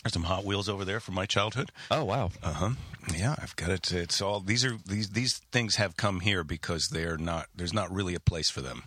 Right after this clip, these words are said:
Speaker 2: Okay.
Speaker 1: in the life I share with my wife
Speaker 2: Okay.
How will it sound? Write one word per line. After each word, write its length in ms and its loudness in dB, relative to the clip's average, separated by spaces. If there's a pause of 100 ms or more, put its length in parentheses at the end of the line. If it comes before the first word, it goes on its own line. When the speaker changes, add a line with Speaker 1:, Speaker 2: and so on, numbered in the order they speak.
(140)
Speaker 2:
Okay. 340 4
Speaker 1:
in 140 -2
the 80 -2
life 260 -2
I 60 -2
share 240 2
with 140 -4
my 100 0
wife 420 -2 (160)
Speaker 2:
Okay. 240 2